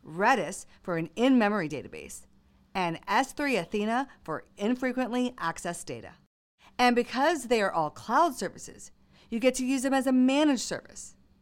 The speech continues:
They are just an A P I call away. You don't need teams of people to keep them up and running or tuning them. If you want a great B S S, you have to lose the handcuffs that the Oracle model has imposed on these systems for thirty years.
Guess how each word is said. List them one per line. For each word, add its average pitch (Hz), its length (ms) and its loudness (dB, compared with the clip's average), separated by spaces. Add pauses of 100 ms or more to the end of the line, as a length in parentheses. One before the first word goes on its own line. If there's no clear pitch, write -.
(460)
They 214 120 2
are 190 100 0
just 196 280 -4
an 135 160 -8 (140)
A 208 160 6
P 214 160 0
I 190 120 4
call 165 260 0
away. - 320 -8 (640)
You 175 120 -10
don't 160 260 -8
need 247 220 -4
teams 277 400 2
of 285 100 0
people 196 380 -4 (220)
to 208 80 -6
keep 202 200 -8
them 143 260 -6
up 226 200 2
and 262 160 4
running 202 380 2 (100)
or 208 160 -2
tuning 151 380 -4
them. 101 180 -14 (760)
If 208 160 -8
you 254 120 -2
want 254 180 2
a 269 60 0
great 247 520 0
B 262 140 2
S 233 160 4
S, - 300 -4 (260)
you 240 120 6
have 247 100 6
to 233 100 2
lose 302 300 2
the 339 140 4
handcuffs 190 600 -4 (380)
that 190 140 -4
the - 180 -6
Oracle 285 400 4
model 196 300 4
has 175 180 -4
imposed 180 400 -2
on 214 100 0
these 226 160 -4
systems 240 480 -6
for 139 160 -10
thirty 175 460 -4
years. 147 560 -10